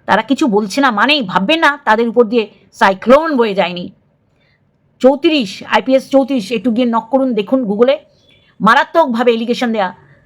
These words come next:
মানে, উম, রীতিমতন তা-, তাকে মার্ডার করা, তাকে শেষ করা বা কিছু, যেগুলো আমাদের এখন, উম, ভিডিওর মাধ্যমে বলা উচিত না, সেটাই তো বেল না পাওয়ার সিচুয়েশন তৈরি করেছিল। এইগুলো কি ওর মাথা দিয়ে এসছে? কিন্তু ওর মনের মধ্যে ছিল বিষ,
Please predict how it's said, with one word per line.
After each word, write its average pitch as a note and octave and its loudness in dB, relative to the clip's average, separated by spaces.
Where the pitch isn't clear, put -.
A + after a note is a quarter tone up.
মানে, B3 0
উম, F#3+ -2
রীতিমতন B3+ -2
তা-, G3 0
তাকে G#3 0
মার্ডার G3+ 0
করা, A3+ 0
তাকে F#3+ -4
শেষ G#3 -4
করা A3+ 2
বা F#3 -2
কিছু, A3 -4
যেগুলো F#3+ -2
আমাদের G#3+ -4
এখন, A3 -8
উম, E3+ -10
ভিডিওর G3 0
মাধ্যমে G3 -4
বলা F#3+ -2
উচিত G3+ -6
না, - -6
সেটাই C4+ -2
তো C#4 -4
বেল A3 -2
না G3+ 0
পাওয়ার B3 0
সিচুয়েশন A#3+ -4
তৈরি A3+ -6
করেছিল। G#3+ -4
এইগুলো G#3+ -2
কি A#3 -6
ওর F#3+ -2
মাথা G#3 -2
দিয়ে B3+ -4
এসছে? C#4 -6
কিন্তু F#3+ -2
ওর G3+ 2
মনের G3+ -2
মধ্যে G3+ -2
ছিল G#3+ 0
বিষ, A#3+ 0